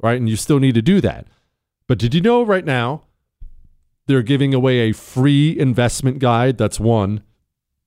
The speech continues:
Two, you can earn up to twenty-five hundred dollars in free gold right now. Up to twenty-five hundred dollars in free gold. It is the time to take advantage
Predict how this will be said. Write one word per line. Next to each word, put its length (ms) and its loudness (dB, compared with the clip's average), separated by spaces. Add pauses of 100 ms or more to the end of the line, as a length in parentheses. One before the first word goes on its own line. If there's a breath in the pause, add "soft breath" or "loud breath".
(140)
Two, 380 0 (1600)
you 160 2
can 220 -2
earn 320 2
up 160 -2
to 80 -2
twenty-five 1040 -2 (220)
hundred 580 -2
dollars 640 0
in 160 -2
free 880 0 (100)
gold 460 2 (140)
right 180 -2
now. 300 -6 (840)
Up 140 -2
to 80 0
twenty-five 520 0
hundred 200 0
dollars 320 0
in 180 -2
free 340 0
gold. 440 0 (600)
It 140 2
is 340 -2 (120)
the 100 0
time 580 0
to 160 -4
take 320 0
advantage 640 -2